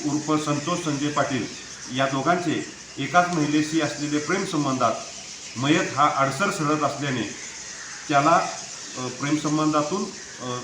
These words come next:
त्याचा, अ, अडसर दूर करण्याच्या उद्देशाने, अ, अ, आरोपींनी त्याला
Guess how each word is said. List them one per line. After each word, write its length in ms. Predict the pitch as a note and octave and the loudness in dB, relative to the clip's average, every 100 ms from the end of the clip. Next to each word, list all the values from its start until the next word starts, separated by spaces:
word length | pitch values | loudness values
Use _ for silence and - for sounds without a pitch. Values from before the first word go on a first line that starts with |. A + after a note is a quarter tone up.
| - | -4
त्याचा, 280 | C#3 C3+ D3+ | -4 2 4
अ, 560 | D3 C3+ B2+ A#2+ - B2+ | 4 0 -6 -6 -2 -2
अडसर 200 | B2 D#3 | 0 0
दूर 200 | C3 E3+ | 2 0
करण्याच्या 440 | F3 D#3 D3+ D3+ | 2 4 4 2
उद्देशाने, 640 | C#3 C3 B2+ C3 A#2+ G2 - - - - | -2 -4 -4 -2 -2 -4 -8 -14 -14 -8
अ, 40 | |
अ, 680 | A2+ A#2 A#2+ A#2+ - A#2+ C3 | -4 -2 -2 -6 -10 -6 0
आरोपींनी 380 | C3+ D3+ D#3+ F3 | 2 4 4 2
त्याला 400 | F3 D3+ D3 D3+ | 2 4 6 4